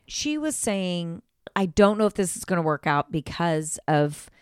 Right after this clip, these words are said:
everything that's transpired and what you've said. Like, you don't like me. You're not attracted to me," all that kind of stuff.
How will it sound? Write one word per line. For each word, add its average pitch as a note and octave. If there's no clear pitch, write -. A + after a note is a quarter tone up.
everything G#3
that's -
transpired B3
and G3+
what D#3+
you've E3
said. F#3+
Like, F3+
you G#3
don't G3
like D#3+
me. -
You're E3+
not F3+
attracted E3+
to -
me," E3+
all D3+
that -
kind C#3+
of -
stuff. -